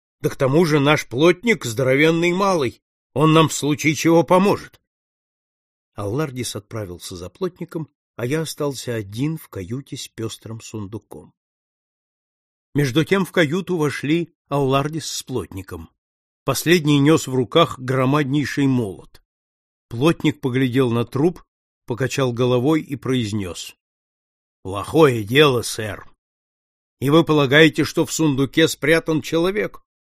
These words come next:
Аллардис с видом человека, решившегося на всё, взял в руки отвёртку и ответил плотнику: «Так вот, я сейчас подниму замок, а вы станьте с обеих сторон.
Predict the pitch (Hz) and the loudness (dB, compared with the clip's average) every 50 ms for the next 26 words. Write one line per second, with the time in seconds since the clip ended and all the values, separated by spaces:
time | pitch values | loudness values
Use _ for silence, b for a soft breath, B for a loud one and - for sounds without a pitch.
0 | _ _ _ _ _ _ - 101 95 95 113 135 143 117 - 98 82 - - - | _ _ _ _ _ _ -10 -8 -6 -4 -4 -4 -4 -6 -6 -8 -8 -6 -6 -6
1 | - - - - - 107 110 117 104 104 95 - - - 95 101 104 101 117 117 | -8 -8 -8 -8 -8 -8 -8 -8 -8 -8 -10 -10 -10 -10 -8 -8 -6 -6 -6 -6
2 | - - 98 98 92 - - 113 101 - - - 101 95 - - 101 98 92 - | -8 -8 -10 -10 -10 -10 -10 -10 -10 -12 -14 -14 -14 -14 -14 -14 -16 -16 -16 -12
3 | - - 160 160 - _ _ _ _ _ _ _ - 104 104 143 151 135 117 107 | -6 -4 -2 -2 -4 _ _ _ _ _ _ _ -10 -4 0 0 2 2 0 -2
4 | 117 131 147 131 - 131 123 120 - - 123 147 170 160 - - - 180 185 - | -2 -2 -2 -2 0 0 -2 -2 -2 0 2 2 2 2 0 -6 -6 -6 -4 0
5 | 143 147 139 - 143 135 120 - 123 113 - - 113 127 107 - 104 104 95 - | 0 0 0 2 0 0 0 -2 -4 -8 -6 -6 -4 -4 -4 -6 -8 -12 -12 -10
6 | 101 90 80 - _ _ _ _ _ _ _ _ _ - 110 - - 113 127 147 | -12 -14 -14 -14 _ _ _ _ _ _ _ _ _ -12 -12 -10 -6 -2 -2 -2
7 | 135 - - - _ _ _ _ _ _ _ _ _ _ _ - - 113 139 156 | -2 -2 -6 -16 _ _ _ _ _ _ _ _ _ _ _ -12 -2 0 2 2
8 | 131 - - 123 - - 135 127 107 - - - 120 104 110 113 123 123 123 120 | 2 0 -4 -6 -4 -4 -4 -4 -4 -6 -10 -12 -10 -8 -8 -6 -4 -4 -4 -4
9 | 110 87 92 101 104 117 156 160 - - _ _ _ _ _ _ _ _ _ _ | -6 -8 -10 -10 -8 -8 -8 -8 -10 -16 _ _ _ _ _ _ _ _ _ _
10 | _ _ _ - 113 117 110 107 139 175 180 175 - - - - - 135 139 151 | _ _ _ -10 -8 -8 -4 0 0 0 0 0 -4 -6 -8 -6 -2 0 2 2
11 | 143 - - 139 - - 127 117 120 123 135 123 - - - - 120 107 101 90 | 2 0 -2 -2 -2 -2 -4 -2 -2 -2 -2 -2 -4 -8 -8 -8 -8 -8 -8 -10
12 | 78 71 | -12 -14